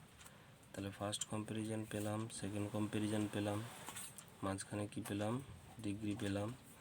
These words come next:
অর্থাৎ আগে দি পরে এই যে in দেখতে পাচ্ছ, এই তো বেস্ট আছে অ্যাডজেক্টিভে তিন, এডিজে থ্রি।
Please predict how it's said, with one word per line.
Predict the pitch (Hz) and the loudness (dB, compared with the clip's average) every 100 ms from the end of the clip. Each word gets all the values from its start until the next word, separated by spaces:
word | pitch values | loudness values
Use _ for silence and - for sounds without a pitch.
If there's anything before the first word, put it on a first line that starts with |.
| - - - | -12 -10 -8
অর্থাৎ | 104 104 | -2 2
আগে | 101 101 104 101 | 4 4 2 2
দি | 107 120 160 - - - - - - - - - - - | 2 2 0 -8 -16 -18 -18 -16 -16 -14 -14 -16 -18 -4
পরে | 104 101 113 165 - - - - - | 0 2 2 0 -4 -14 -16 -16 -8
এই | 104 | -6
যে | 104 | -4
in | 101 107 104 101 | -2 2 4 4
দেখতে | 98 - 98 | 0 -4 -4
পাচ্ছ, | 98 - - 123 - - - - - - - - - - - - - - - - - - - - | -4 -4 -4 -4 -8 -16 -16 -16 -16 -16 -18 -16 -16 -16 -18 -18 -16 -16 -16 -16 -12 -8 -6 -2
এই | 107 95 | 0 2
তো | 101 | 2
বেস্ট | 104 107 - | 4 6 6
আছে | 104 - 120 117 - | 4 4 2 0 -2
অ্যাডজেক্টিভে | 101 98 98 101 104 98 | 0 0 0 0 -2 0
তিন, | 101 110 131 - - - - - - - | 0 0 -2 -6 -8 -6 -8 -10 -12 -4
এডিজে | 98 98 95 | 0 0 0
থ্রি। | - 107 | 0 -2